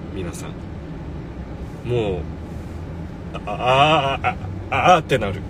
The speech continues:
本当に。緑のコンビニ前かな？<laughs> 言わんでええ。言わんでええ。詳しいな。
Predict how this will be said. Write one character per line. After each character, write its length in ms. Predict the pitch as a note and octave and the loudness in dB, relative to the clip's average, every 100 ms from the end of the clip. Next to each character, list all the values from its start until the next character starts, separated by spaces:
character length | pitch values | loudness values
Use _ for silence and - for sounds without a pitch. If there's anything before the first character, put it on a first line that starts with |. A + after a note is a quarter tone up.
| - | -8
本 100 | G2 | -8
当 80 | F2+ | -8
に。 80 | E2+ - - - - - - - - - - - - - - - - - - - - - - - - - - - - - - - - | -8 -8 -10 -10 -12 -10 -10 -10 -10 -10 -10 -10 -10 -10 -10 -10 -10 -10 -10 -10 -10 -10 -12 -10 -10 -10 -10 -10 -10 -10 -10 -10 -8
緑 360 | G#2+ B2+ D#3+ D#3 | -4 -2 2 2
の 120 | C#3+ | 0
コ 160 | C3+ C3+ | -2 -2
ン 100 | C#3+ | 0
ビ 80 | D3+ | 2
ニ 100 | D3 | 2
前 200 | D3 D3 | 2 2
か 140 | B2 | 0
な？ 100 | A#2 - - - - - - | -4 -6 -8 -8 -8 -12 -6
<laughs> 380 | - - - - | -6 -4 -4 2
言 100 | D3 - | 2 2
わ 160 | E3+ D#3 | 4 4
ん 140 | E3+ E3 | 4 2
で 440 | C3+ B2 C3+ C#3 | 2 2 2 2
え 60 | A2 - - - - - - | 0 -4 -8 -6 -6 -6 0
え。 80 | C#3 - | 2 4
言 80 | D#3+ - | 4 6
わ 80 | F#3 | 6
ん 80 | D#3 | 6
で 140 | C3 C#3 | 4 6
え 40 | D3+ | 4
え。 20 | |
詳 280 | - G3+ D#3 | 4 0 0
し 220 | - D#3 | 0 -2
い 40 | |
な。 100 | G#2 | -2